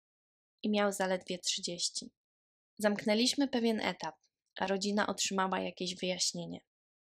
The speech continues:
powiedział szeryf Dennis. Rodziny zgłosiły zaginięcie zarówno Pameli, jak i Jamesa w tysiąc dziewięćset siedemdziesiątym piątym roku.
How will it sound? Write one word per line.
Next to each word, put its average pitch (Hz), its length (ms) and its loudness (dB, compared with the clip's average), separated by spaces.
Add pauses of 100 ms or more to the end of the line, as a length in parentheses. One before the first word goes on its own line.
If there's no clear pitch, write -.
(260)
powiedział 190 460 0
szeryf 180 420 -2
Dennis. - 520 -8 (680)
Rodziny 233 460 4
zgłosiły 233 500 2
zaginięcie 202 680 0
zarówno 208 440 0
Pameli, 196 460 0
jak 185 240 -4
i 185 160 -10
Jamesa 185 500 -2
w - 120 -16
tysiąc 185 440 -2
dziewięćset 180 480 -4
siedemdziesiątym 180 760 -4
piątym 175 360 -6
roku. - 400 -10